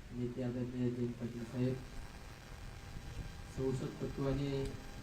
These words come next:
काम कसं करावं असं त्यांनी लोकसभेमध्ये आपल्या राज्याचे प्रश्न मांडण्याचा नेहमी कळकळीने प्रयत्न केला जातो असे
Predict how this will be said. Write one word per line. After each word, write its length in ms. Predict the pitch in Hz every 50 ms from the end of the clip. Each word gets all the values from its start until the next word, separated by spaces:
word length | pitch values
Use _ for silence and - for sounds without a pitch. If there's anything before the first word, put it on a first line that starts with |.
| - - - - - - - - - - - - -
काम 140 | 135 139 139
कसं 360 | - - - 143 120 - -
करावं 340 | - 139 135 135 135 131 131
असं 260 | 131 131 - 139 131
त्यांनी 340 | 127 127 127 131 135 135 131 127 127
लोकसभेमध्ये 680 | 135 131 131 - - 135 135 135 135 131 135 135 135
आपल्या 300 | 135 135 135 135 135 135
राज्याचे 480 | 127 127 123 123 123 127 131 - - 113 -
प्रश्न 240 | - 123 123 - - - -
मांडण्याचा 520 | 131 131 127 127 127 127 131 135 127 127 123 123 - - - 135 139
नेहमी 360 | 135 135 135 143 160 165 165 160 165 - - - - - - - - - - - - - - -
कळकळीने 500 | 143 143 147 147 147 156 160 170 175 175
प्रयत्न 360 | 170 160 156 151 151 147 143 143
केला 220 | 139 135 139 139
जातो 300 | 139 131 135 131 - 135
असे 460 | 131 131 - - 135 131 131 131 -